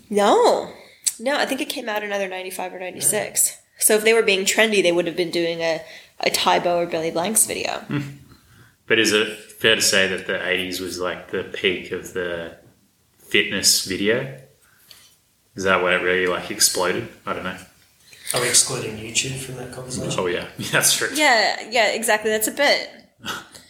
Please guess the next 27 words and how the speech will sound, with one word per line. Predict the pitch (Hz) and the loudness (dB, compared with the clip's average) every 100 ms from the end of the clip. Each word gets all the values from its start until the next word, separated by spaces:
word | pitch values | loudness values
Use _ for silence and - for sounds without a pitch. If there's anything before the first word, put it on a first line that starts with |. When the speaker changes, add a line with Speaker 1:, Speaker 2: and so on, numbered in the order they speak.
| _ _ - | _ _ -8
Speaker 1:
that's | 226 | -4
hard | - 302 - | 0 0 0
to | 208 | 2
say. | - - - 170 160 143 120 - - _ _ - _ _ _ _ - - _ - | 4 4 4 4 2 0 -6 -10 -20 _ _ -20 _ _ _ _ -20 -20 _ -6
Because, | 220 208 - - - - - _ - | 0 2 4 2 0 -10 -20 _ 0
yeah, | 233 | 2
like, | 214 214 | 2 0
when | 226 240 | 0 0
did | 208 | 0
the, | 214 196 | 2 2
like, | 190 190 | 2 2
the | |
Jane | 208 196 196 | 4 2 2
Fonda | - 185 226 | 0 2 2
workout | 185 180 160 151 | 0 0 0 0
videos | 165 170 160 165 - - - - - _ _ _ _ _ - | 0 2 2 2 2 0 -2 -6 -12 _ _ _ _ _ -4
come | - 170 | 0 2
out | 160 - | 0 -2
and | 170 - | -4 0
stuff? | - - - - - _ _ - - _ - | 2 2 -2 -10 -16 _ _ -20 -20 _ -14
No. | - - - | -8 -8 -6
Speaker 3:
No | 98 | -4
idea. | - - - - - - _ _ - | -2 -2 -4 -10 -18 -20 _ _ -4
Speaker 1:
My | 240 233 | 0 4
other | 254 285 | 4 4
two, | 294 381 | 4 2
so, | - 208 190 196 | 2 2 0 -4